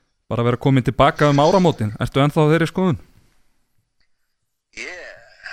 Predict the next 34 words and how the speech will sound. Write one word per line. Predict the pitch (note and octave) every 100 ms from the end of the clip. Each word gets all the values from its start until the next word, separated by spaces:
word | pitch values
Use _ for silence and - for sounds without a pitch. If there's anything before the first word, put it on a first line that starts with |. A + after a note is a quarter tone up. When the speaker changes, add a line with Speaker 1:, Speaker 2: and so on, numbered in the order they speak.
| - - - - - _ _ _ - B2+
Speaker 2:
ef | B2+
ég | C3+ C#3
væri | C3+ B2+
hann, | F3 F#3 D#3+
þá | D3 D3+ C#3+
myndi | _ C3 _ C3
ég | C3 C3+
alvarlega | C3+ C3 B2+ C3 C#3+
íhuga | F3+ D#3 B2+ B2+ E3
allavega. | G3+ A3+ A#3 B2 A2+
Ég, | D#3+ D3 G#2 - _ _ _ _ B2+
ekki | C3 C3
er | C3
hann | B2+
að | B2
spila | - C3+ C#3 C3+
vel | D3 D3
með | C#3 D3
Völ-, | C#3+ C#3+
Völsunum, | F3+ - C#3 B2+ _ _ _ _ _ C3+
nema | C3 B2+
þá | C#3 C#3 C3+ -
á | B2 C#3+
móti | C#3+ D3+ E3+
I | E3
B | F3+
V, | G3 A#3 -
þá | E3 D#3+ F3
he-, | F3+ - -
sínu | F3 E3+ F3
gamla | F3+ F#3+ F#3
heimavelli. | A3 F#3 - - _ _ _ -
Speaker 1:
Mhm. | B2+ F#2 G#2 A2+ _ - - - _ _ _ _ -
Eh, | B2 A2+ A2 A2